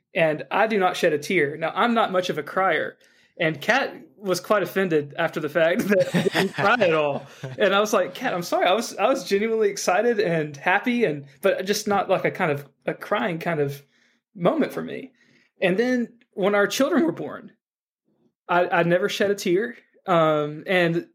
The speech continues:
uh, of joy or anything like that. It's just, I'm excited and happy, but she's always messed with me because I, I didn't cry at our wedding or at the birth of our children. And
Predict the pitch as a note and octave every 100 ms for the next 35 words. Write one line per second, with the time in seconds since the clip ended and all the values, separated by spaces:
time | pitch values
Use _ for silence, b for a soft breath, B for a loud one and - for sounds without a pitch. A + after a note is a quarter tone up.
0 | _ _ _ - F#3 F#3+ E3 C3+ E3+ F#3+
1 | - F3 G3 G3+ F3+ - F#3 G#3 - F#3+
2 | F3 G#3+ G3+ F#3+ F#3 F3 - G3+ A#3 F3
3 | D#3+ F3 G3+ A3+ F#3 F3 - F3+ F#3+ A#3+
4 | A#3 G#3+ F#3+ G3 F3 D3 D3 C#3+ b b
5 | F3 F3 E3+ D#3+ F3 E3 F#3+ - - F3+
6 | D#3 C#3+ C#3 - b b b - E3+ D#3
7 | D3 D3 E3 F3 E3 D#3 E3 D#3+ D#3+ C#3+
8 | D#3+ D#3 C#3+ C#3+ D#3+ D#3 D3 C#3+